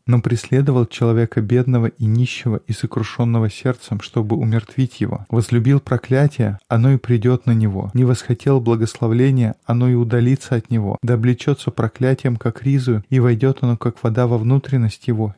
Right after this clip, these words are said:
и как елей в кость его. Да будет оно ему, как одежда, в которой одевался,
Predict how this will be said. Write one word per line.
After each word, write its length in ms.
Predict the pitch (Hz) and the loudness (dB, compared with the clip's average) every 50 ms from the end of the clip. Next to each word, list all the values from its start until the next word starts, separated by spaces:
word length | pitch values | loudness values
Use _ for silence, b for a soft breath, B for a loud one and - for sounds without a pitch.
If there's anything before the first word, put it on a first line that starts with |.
| _ - | _ -4
и 120 | - 135 - | -4 -4 -2
как 220 | - 131 123 - - | -2 -4 -6 -4 -4
елей 260 | - 120 117 120 120 | -2 0 2 2 0
в 100 | 117 - | 0 -2
кость 360 | - - 135 127 - - - - | -2 -2 -2 -2 -2 -6 -4 -4
его. 200 | 120 104 104 - | -4 -4 -2 -2
Да 140 | 113 127 120 | 0 0 2
будет 340 | 113 135 147 139 139 - - | 2 2 2 2 2 0 0
оно 220 | 120 120 127 135 | 0 2 2 2
ему, 220 | 139 135 131 123 | 2 2 0 0
как 220 | - - 123 - - | 0 -2 -4 -2 -2
одежда, 440 | 117 110 117 127 135 127 120 120 110 | -2 0 2 2 2 2 0 -2 -6
в 80 | - | -4
которой 400 | - - 117 - 127 117 113 113 | -6 -8 -4 -2 0 0 0 0
одевался, 600 | 107 110 113 107 113 107 107 - - - 107 104 | 0 -2 -2 0 0 -2 -2 -4 -8 -12 -12 -12